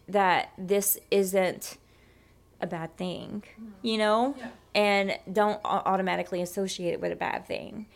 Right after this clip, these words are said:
Speaker 1: And I want to be able to help people in their general life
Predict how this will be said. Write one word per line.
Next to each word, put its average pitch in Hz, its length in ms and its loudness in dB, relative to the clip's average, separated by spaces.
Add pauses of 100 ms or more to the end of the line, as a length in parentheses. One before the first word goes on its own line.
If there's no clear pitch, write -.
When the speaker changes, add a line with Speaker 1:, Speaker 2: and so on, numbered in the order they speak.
(520)
Speaker 1:
And 190 200 0
I 196 120 2
want 202 280 0
to - 80 -14
be 196 120 -2
able 185 160 -2
to 180 60 -6
help - 320 -6 (120)
people 180 500 -2
in 190 300 0
their 185 140 -2
general 175 460 -4
life 180 580 -2